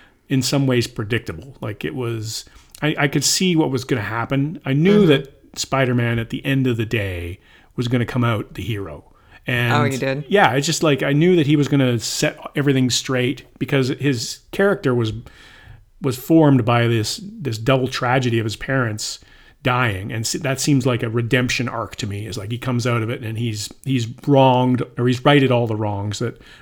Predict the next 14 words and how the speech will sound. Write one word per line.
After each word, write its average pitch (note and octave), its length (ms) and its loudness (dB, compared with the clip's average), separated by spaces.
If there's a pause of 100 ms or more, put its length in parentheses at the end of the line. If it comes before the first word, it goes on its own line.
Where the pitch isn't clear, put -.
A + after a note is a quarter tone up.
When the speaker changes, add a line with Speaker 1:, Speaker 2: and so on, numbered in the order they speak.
Speaker 1:
occurred A#2+ 320 -2
along G#2+ 260 -4
the G2 80 -8
way. G2 220 -10 (400)
So G3 160 2
I, G3+ 400 4 (480)
I, G3 240 -2
I F#3 40 4
didn't F3+ 180 4
really, C3 640 4 (160)
it D4+ 100 -6
didn't F#3+ 220 4
dazzle B2 340 2
me. D#3 300 2